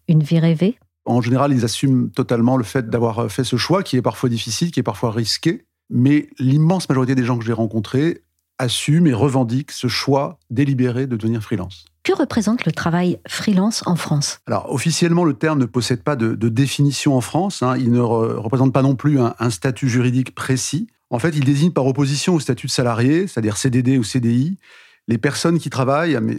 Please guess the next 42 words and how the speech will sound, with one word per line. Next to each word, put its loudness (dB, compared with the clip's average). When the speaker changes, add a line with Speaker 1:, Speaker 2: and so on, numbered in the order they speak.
Speaker 2:
sans -2
posséder 0
de 0
contrat -4
classique, -8
même 2
si -2
de 2
nombreux 2
freelances 0
cumulent 2
activité -2
de -14
travailleur 0
indépendant 0
et 0
emploi 0
salarié 0
en -2
C -4
D 2
D 2
ou 2
C -2
D 2
I. -4
Mais 2
en 2
réalité, 0
même 4
si -6
de 2
nombreux 4
métiers 2
peuvent -4
être -6
concernés 2
par -2
le 0
terme 0
de 0
freelance, -2